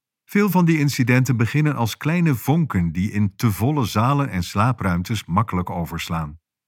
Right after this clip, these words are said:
Een rokende kamergenoot in een slaapzaal met acht bedden, een ruzie die ontspoort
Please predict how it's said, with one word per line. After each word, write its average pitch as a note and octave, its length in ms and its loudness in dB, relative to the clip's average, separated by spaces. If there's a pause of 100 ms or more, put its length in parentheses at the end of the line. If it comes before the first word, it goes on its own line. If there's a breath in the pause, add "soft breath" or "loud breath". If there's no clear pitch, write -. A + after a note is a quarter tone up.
(300)
Een C#2+ 120 -12
rokende F2+ 460 -2
kamergenoot G#2+ 680 2
in G#2 100 0
een F2+ 120 2
slaapzaal A#2 580 0
met F#2 200 -2
acht A2 240 -2
bedden, B2+ 300 2 (340)
een C3+ 160 4
ruzie D#3+ 300 4
die D3+ 200 0
ontspoort D3 640 -2